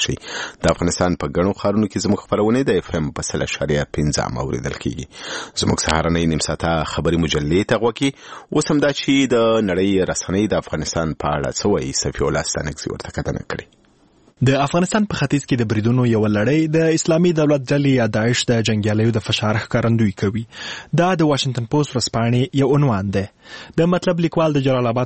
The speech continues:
Speaker 2: ښار د پوهنې په یو ښاري مدیریت د چهارشنبې ورځې برید ته اشاره کړې چې پکې څه باندې لس کسان ووژل شول. ورځپاڼه لیکي،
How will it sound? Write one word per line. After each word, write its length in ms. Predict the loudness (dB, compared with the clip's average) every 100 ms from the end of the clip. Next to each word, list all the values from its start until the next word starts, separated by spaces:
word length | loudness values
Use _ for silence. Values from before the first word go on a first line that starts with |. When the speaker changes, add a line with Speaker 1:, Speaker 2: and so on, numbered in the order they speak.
| -2
Speaker 2:
ښار 140 | -2 -2
د 80 |
پوهنې 340 | -2 0 0 2
په 100 | 2
یو 100 | 0
ښاري 300 | 0 0 2
مدیریت 460 | 2 2 2 0
د 180 | 0 0
چهارشنبې 480 | 2 0 2 2 4
ورځې 220 | 2 2 2
برید 180 | 0
ته 120 | 0 0
اشاره 320 | 0 0 0
کړې 220 | 2 0
چې 100 | 0 0
پکې 140 | -2
څه 120 | 0 0
باندې 260 | 2 2
لس 220 | 2 0 -2
کسان 300 | -2 0 2
ووژل 300 | 2 2 0
شول. 300 | 0 -2 -2 -10 -16 -16 -10 -2
ورځپاڼه 380 | 0 2 2 4
لیکي، 320 | 2 2 2